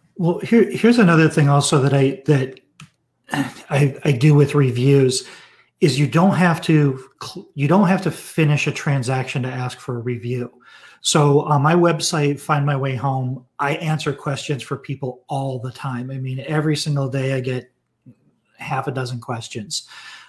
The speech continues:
Um, I ask people to leave me reviews if I was able to help answer their question, right? Because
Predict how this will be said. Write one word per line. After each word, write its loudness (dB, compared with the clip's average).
Um, -2
I 4
ask 2
people 2
to 4
leave 2
me 2
reviews 2
if -4
I 2
was -4
able -4
to -4
help -8
answer -4
their -8
question, -10
right? 0
Because 0